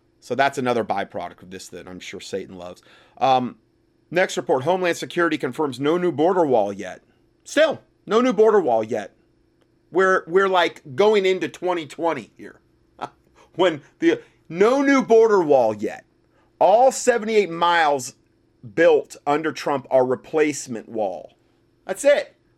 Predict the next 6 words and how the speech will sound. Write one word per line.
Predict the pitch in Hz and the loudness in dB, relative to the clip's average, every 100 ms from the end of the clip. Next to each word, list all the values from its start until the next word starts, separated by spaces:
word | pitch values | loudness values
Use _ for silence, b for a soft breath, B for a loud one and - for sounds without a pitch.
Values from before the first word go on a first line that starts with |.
| _ _ _ _ _ _ _ | _ _ _ _ _ _ _
Just | 220 220 | -10 -6
replacing | - 214 226 226 | 0 2 2 0
what | 208 | -4
was | 185 202 | -2 2
already | 208 196 | 2 2
there. | 196 202 175 - | 0 0 0 -2